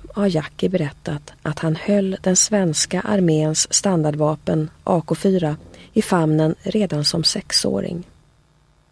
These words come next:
Pappan var ju med i hemvärnet och hade automatkarbin hemma. "Det var en mäktig känsla att hålla i vapnet",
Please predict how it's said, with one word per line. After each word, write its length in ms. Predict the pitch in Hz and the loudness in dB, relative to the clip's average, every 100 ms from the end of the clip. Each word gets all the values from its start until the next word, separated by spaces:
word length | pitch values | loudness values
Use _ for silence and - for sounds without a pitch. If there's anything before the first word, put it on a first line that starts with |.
| _ _ | _ _
Pappan 540 | - 160 - 156 147 151 - | -4 -4 -4 -4 -4 -4 2
var 100 | 156 | 4
ju 100 | 165 | 6
med 220 | 156 143 | 4 2
i 20 | |
hemvärnet 840 | 156 165 147 165 165 151 - - _ _ - | 0 0 0 -2 -4 -8 -14 -20 _ _ -20
och 220 | - 220 | -6 0
hade 300 | 214 202 196 | 2 2 0
automatkarbin 960 | - 190 214 196 143 - 139 143 143 135 | 0 -2 2 2 0 -4 -4 -4 -4 -6
hemma. 280 | - 160 143 - _ _ _ _ _ _ _ _ _ _ _ - - _ _ _ _ _ _ _ | -4 -4 -6 -12 _ _ _ _ _ _ _ _ _ _ _ -20 -20 _ _ _ _ _ _ _
"Det 100 | 165 | 2
var 260 | 151 139 135 | 4 2 0
en 200 | 135 139 | 0 0
mäktig 720 | 165 - - 170 - - - | -2 -6 -6 -4 -4 -12 -14
känsla 600 | - 185 147 - 160 156 - _ - | -4 -2 -2 -4 -8 -12 -14 _ -8
att 100 | 147 | 0
hålla 360 | 170 139 - - | 2 2 -2 -2
i 120 | - | 0
vapnet", 760 | 156 139 - - - - - | 0 -2 -8 -12 -12 -18 -20